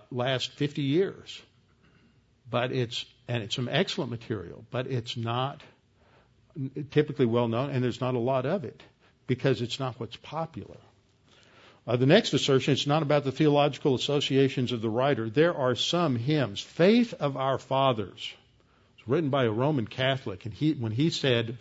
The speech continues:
"Faith of Our Fathers," he's not talking about Protestant Reformation, grace alone, in Christ alone faith. He's talking about what he believes to be the historic foundational faith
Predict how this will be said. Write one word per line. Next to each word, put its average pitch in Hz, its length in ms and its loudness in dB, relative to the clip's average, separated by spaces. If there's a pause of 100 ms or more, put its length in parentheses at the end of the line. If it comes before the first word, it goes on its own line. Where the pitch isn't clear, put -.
(100)
"Faith 151 320 4
of 117 160 -4
Our 107 120 -4
Fathers," 123 540 -2 (300)
he's 117 200 -2
not 151 200 -2
talking 147 400 -2
about 110 320 -2
Protestant 127 500 -4
Reformation, 117 920 -4
grace 117 360 0
alone, 113 340 -4
in 101 80 -10
Christ 113 440 -6
alone 101 340 -8
faith. - 540 -8 (1700)
He's 131 220 2
talking 139 400 0
about 120 400 2 (200)
what 117 180 0
he 226 340 6
believes 127 460 6
to 120 80 -6
be 120 160 2
the 113 140 0
historic 123 600 0
foundational 113 640 -2
faith 117 500 0